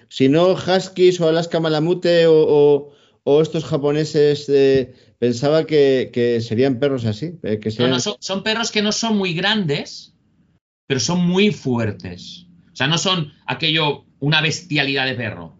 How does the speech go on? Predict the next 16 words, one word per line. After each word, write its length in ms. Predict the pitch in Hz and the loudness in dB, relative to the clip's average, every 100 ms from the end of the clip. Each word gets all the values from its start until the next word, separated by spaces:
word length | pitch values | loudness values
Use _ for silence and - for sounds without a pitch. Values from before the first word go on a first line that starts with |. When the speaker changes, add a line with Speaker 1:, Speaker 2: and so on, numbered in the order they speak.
| - | -2
Speaker 1:
Com-, 180 | 123 123 | 0 2
Speaker 2:
¿vale? 220 | 113 123 120 | 2 2 0
Speaker 1:
como 60 | 131 | 0
yo, 400 | 135 131 - _ | -2 -2 -12 _
como 220 | 123 120 | -2 0
yo. 180 | 120 135 123 143 - | 4 4 4 0 -4
No 80 | 139 | -4
soy 160 | 156 | 0
muy 160 | 151 151 | 2 2
grande, 420 | 147 160 151 160 | 4 2 2 0
pero 460 | 165 147 143 180 196 _ _ | 0 0 0 -2 -4 _ _
<laughs> 420 | 165 - - - | -10 -8 -10 -10
Speaker 2:
Y 80 | - | -4
además 380 | 160 160 175 196 | -2 -2 -2 -2
una 180 | 240 202 | -2 -4
anécdota, 840 | 196 214 170 170 165 175 262 - | -4 -4 -4 -4 -4 -6 -6 -12